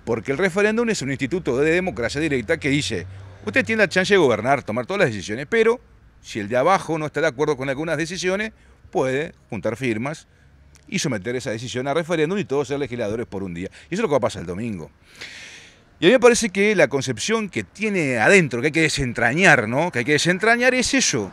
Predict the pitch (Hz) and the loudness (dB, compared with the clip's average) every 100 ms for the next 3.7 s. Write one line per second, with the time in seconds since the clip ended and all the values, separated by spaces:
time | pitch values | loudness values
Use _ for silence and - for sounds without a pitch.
0 | - 160 202 - 220 - 214 180 208 240 | -4 0 0 0 -2 2 0 4 2 4
1 | 262 - 254 240 - - - 113 135 131 | 0 0 -2 -2 -12 -20 -8 0 0 2
2 | 185 - 143 175 190 180 120 104 110 104 | 0 0 -2 0 2 2 2 -2 -4 -2
3 | 143 165 202 196 277 302 | 0 4 4 4 2 2